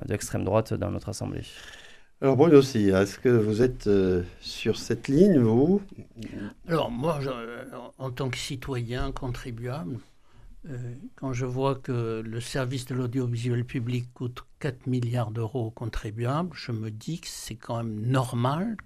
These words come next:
Speaker 3: que
Speaker 2: Mmh.
Speaker 3: les représentants de la nation, l'Assemblée nationale, quel que soit leur bord, parce que assimiler systématiquement à l'extrême droite, euh, un rapporteur qui est ciotiste, et Ciotti a toujours été quand même plus proche du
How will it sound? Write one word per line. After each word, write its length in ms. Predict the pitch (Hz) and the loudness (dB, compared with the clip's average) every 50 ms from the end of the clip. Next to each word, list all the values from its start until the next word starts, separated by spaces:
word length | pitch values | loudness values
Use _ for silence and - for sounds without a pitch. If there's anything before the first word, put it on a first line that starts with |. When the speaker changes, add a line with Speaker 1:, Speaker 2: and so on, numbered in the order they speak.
| _ _ _ _ | _ _ _ _
Speaker 3:
que 140 | - - 131 | -8 -4 -2
Speaker 2:
Mmh. 800 | 123 127 127 135 - - - - - - - - _ _ - 127 | 0 0 0 -2 -4 -10 -16 -20 -20 -20 -20 -20 _ _ -8 -4
Speaker 3:
les 100 | 120 120 | -2 -2
représentants 840 | 113 - 143 131 123 - 151 131 120 127 123 123 123 - 131 123 120 | 2 2 0 0 2 0 0 2 2 2 2 2 0 0 0 0 0
de 60 | 110 | 0
la 100 | 113 113 | 0 -2
nation, 540 | 110 107 107 - - - - - 127 147 160 | -2 -4 -4 -6 -6 -6 -4 -2 -2 -2 0
l'Assemblée 500 | 143 123 113 - - 123 117 117 117 117 | -2 -2 -2 -4 -4 -4 -2 -2 -2 -2
nationale, 580 | 120 110 98 - - 110 113 123 143 175 190 - - | -2 -2 -4 -6 -6 -4 -4 -2 -2 -2 -4 -4 -2
quel 180 | - 196 175 170 | 0 0 0 0
que 100 | - 175 | 0 -2
soit 240 | 143 - - 143 135 | -2 -2 -2 0 0
leur 160 | 143 139 147 | 2 0 2
bord, 280 | 147 165 160 143 127 123 | 2 2 2 2 0 -2
parce 200 | - 123 117 - | -6 -8 -8 -8
que 160 | - 120 113 117 - - - - - - - - _ _ _ _ _ - | -8 -8 -8 -8 -10 -20 -20 -20 -20 -20 -20 -20 _ _ _ _ _ -2
assimiler 600 | 156 147 - - - 151 151 147 143 135 143 139 | -2 0 0 0 -2 0 0 0 0 2 2 0
systématiquement 1160 | 131 127 - 127 120 - - 139 135 127 120 123 - 120 - - - 131 131 131 127 123 120 110 | 0 -2 -6 -6 -6 -4 0 0 0 0 0 -2 -6 -6 -6 -4 -2 0 0 2 2 2 2 0
à 60 | 113 | 0
l'extrême 600 | 113 113 120 123 - - - - 127 120 123 120 | -2 -4 -4 -4 -6 -6 -2 -2 0 0 0 0
droite, 580 | 120 117 127 127 127 120 120 - - - - - _ - - - - - - - - 294 160 | 0 2 4 4 4 4 2 -2 -10 -16 -18 -20 _ -20 -20 -16 -10 -8 -6 -6 -6 -6 -6
euh, 640 | 127 117 113 120 117 120 117 123 117 - - 143 | -6 -6 -6 -6 -6 -6 -6 -6 -6 -8 -8 -6
un 100 | 135 127 | -4 -4
rapporteur 720 | 113 113 117 120 - 127 120 - - - 139 135 123 120 120 | -2 -2 -2 0 -2 -4 -4 -4 -2 0 2 2 2 0 -2
qui 140 | - - 120 | -2 -4 -2
est 100 | 113 - | -2 -2
ciotiste, 760 | - - - 135 123 - - - 139 135 123 - - - | -4 0 0 0 0 0 -2 -2 -2 -2 -2 -4 -6 -6
et 220 | 120 120 117 117 117 | -4 -2 -2 -2 -2
Ciotti 540 | - - - 127 120 - - - 131 117 113 | -2 -4 -4 -4 -6 -6 -4 -4 -2 -2 -2
a 60 | 101 | -4
toujours 420 | - - 123 110 110 113 110 107 | -6 -8 -8 -6 -4 -4 -4 -4
été 240 | 107 104 - - 120 | -6 -8 -8 -10 -12
quand 180 | - - 117 117 | -10 -8 -8 -6
même 140 | 117 113 | -6 -6
plus 200 | 104 - - 120 | -8 -8 -10 -10
proche 380 | 117 - - 123 120 - - - - | -10 -8 -8 -8 -8 -8 -10 -12 -12
du 280 | - 110 107 107 110 | -10 -8 -8 -8 -10